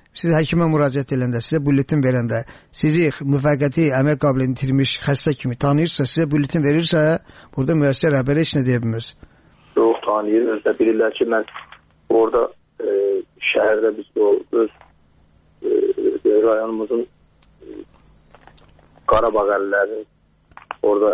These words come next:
Speaker 2: ad verilmiş bir şey var, yer var ki, faktiki orada onların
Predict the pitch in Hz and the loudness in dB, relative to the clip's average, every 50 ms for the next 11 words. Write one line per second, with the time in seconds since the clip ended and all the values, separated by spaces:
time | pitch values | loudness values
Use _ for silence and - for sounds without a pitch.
0 | - - - - - - 107 104 - - 113 107 101 104 101 - 120 - - _ | 0 -4 -10 -8 -4 -4 -4 -2 -2 -2 -2 -2 -2 -4 -6 -8 -8 -8 -10 _
1 | - - - 110 101 92 95 101 113 - - - _ _ _ - 110 107 104 104 | -6 -2 0 0 2 2 2 2 0 0 -2 -6 _ _ _ 0 2 2 2 2
2 | 107 104 101 - - 185 - - - _ _ _ _ _ _ - - - - - | 0 -2 0 0 -2 -2 -2 -4 -8 _ _ _ _ _ _ -20 -20 -20 -14 -4
3 | - - 110 - - - - - - - 120 117 110 110 117 117 113 110 107 104 | -2 -2 -2 -2 -4 -6 -4 -2 0 2 2 2 2 2 0 0 0 -2 -2 -2
4 | 101 | -4